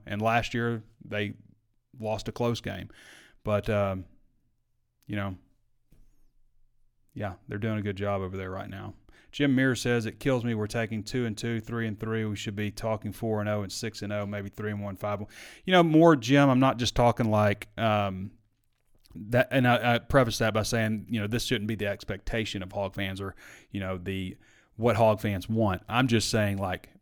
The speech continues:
for Sam Pittman, he needs to be four and two at least coming out of that, in my opinion. You know, three and three, I, I wouldn't say, like, he has to be, you know, he can't be three and three. I,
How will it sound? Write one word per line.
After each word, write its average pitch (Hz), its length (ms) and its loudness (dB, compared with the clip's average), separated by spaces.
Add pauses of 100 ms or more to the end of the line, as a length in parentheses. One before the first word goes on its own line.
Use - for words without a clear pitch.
for 110 120 -4
Sam 117 300 0
Pittman, 123 460 0 (880)
he 123 140 0
needs 120 200 4
to 113 60 -8
be 104 100 -2
four 101 280 -4
and 90 100 -8
two 95 260 -6 (380)
at 104 120 -6
least 101 480 -8 (140)
coming 98 220 -6
out 90 160 -6
of 82 60 -8
that, - 320 -12
in 107 100 -6
my 101 160 -4
opinion. 87 400 -10 (140)
You 104 100 -6
know, 95 60 -6
three 147 260 4
and 123 100 0
three, 110 380 2
I, 107 160 -6
I - 120 -10
wouldn't 113 260 -6
say, 107 200 -2
like, 92 300 -6 (300)
he 113 140 -4
has 117 260 6
to 110 100 -6
be, 98 300 -2 (200)
you 113 80 -6
know, 92 180 -6
he 101 100 -6
can't 113 280 -2
be 101 100 -4
three 107 240 -2
and 92 120 -8
three. 98 300 -2
I, 98 80 -2